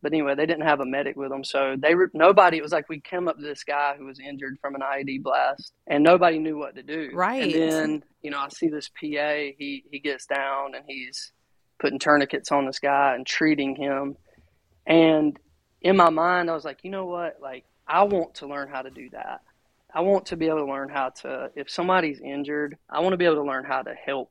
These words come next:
Speaker 1: them, um, help them get back home to their families." And that was kind of a, a, a big change.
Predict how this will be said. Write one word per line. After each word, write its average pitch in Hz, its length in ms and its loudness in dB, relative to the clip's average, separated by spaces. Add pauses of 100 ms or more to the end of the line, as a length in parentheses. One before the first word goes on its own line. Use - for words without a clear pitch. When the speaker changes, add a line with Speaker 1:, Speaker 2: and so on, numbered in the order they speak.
Speaker 1:
them, 131 480 -14
um, 135 400 -10
help 156 200 4
them 151 140 2
get 143 140 4
back 139 180 2
home 139 280 -2
to - 60 -16
their - 240 -12
families." 151 760 -4 (640)
And 139 500 -2
that 170 160 8
was 175 140 -2
kind 147 240 2
of 139 100 -4
a, 127 240 -2
a, 139 280 -6
a 139 40 -4
big 139 240 -6
change. 135 560 -6